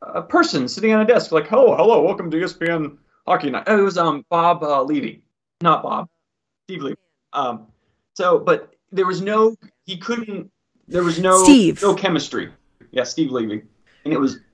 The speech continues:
Speaker 1: awful. But on top of that, my God, all the, everyone was saying, "Good win for the Bruins," but it's, uh, of course, it's hard to really judge this win because the Caps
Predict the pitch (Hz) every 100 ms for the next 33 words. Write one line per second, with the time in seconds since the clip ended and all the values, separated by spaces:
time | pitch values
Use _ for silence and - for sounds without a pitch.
0 | _ - 170 185 240 226 156 135 - 254
1 | 311 240 156 123 - - - 180 160 -
2 | - 254 269 202 - 117 _ _ _ 165
3 | 220 247 226 214 202 - _ _ _ _
4 | _ _ _ _ _ 320 339 311 277 226
5 | 190 147 - _ _ _ _ _ 175 170
6 | 175 165 160 _ _ - 220 214 202 202
7 | 165 185 196 180 180 - _ _ - 139
8 | 139 147 131 127 - 175 160 151 135 -
9 | 175 165 151 156 156 143 143 190 165 143
10 | 160 - 156 151 156 143 139 120 127 -
11 | 156 - -